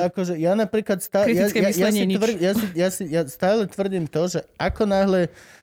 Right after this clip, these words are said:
Speaker 1: tí ľudia, čo sa sťažujú, že toto všetko nám nepomáha a že sme súčasťou nejakého veľkého zločinu,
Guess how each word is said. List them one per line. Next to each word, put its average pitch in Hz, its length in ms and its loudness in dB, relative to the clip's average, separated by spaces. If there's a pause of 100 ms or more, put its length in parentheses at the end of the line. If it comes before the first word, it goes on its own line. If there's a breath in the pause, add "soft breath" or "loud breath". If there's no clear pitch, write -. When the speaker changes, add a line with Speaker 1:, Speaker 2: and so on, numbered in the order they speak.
(140)
Speaker 1:
tí 214 140 0
ľudia, 208 320 2
čo 196 160 0
sa 190 160 -2
sťažujú, 165 500 0
že 160 140 0
toto 160 260 -2
všetko 165 380 -4
nám 165 160 0
nepomáha 147 560 0
a 151 80 0
že 151 80 -4
sme 156 160 0
súčasťou 156 560 -4
nejakého 151 340 -2
veľkého 147 460 -2
zločinu, 135 560 -4